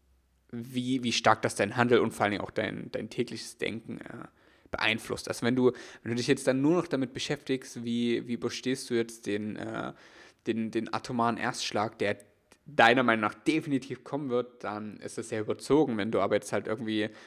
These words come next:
saubere Wechselschlüpfer mit hast, weil du sagst, „Ey, ja, könnte halt ausfallen und ich, äh, lande dann in Buxtehude am Bahnhof“, ja, Mai,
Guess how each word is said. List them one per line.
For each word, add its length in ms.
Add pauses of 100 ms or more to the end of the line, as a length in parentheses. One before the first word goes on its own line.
(120)
saubere 460
Wechselschlüpfer 640
mit 180
hast, 220
weil 100
du 80
sagst, 280
„Ey, 120
ja, 160
könnte 240
halt 120
ausfallen 500
und 120
ich, 220
äh, 300
lande 300
dann 180
in 100
Buxtehude 520
am 120
Bahnhof“, 560
ja, 160
Mai, 260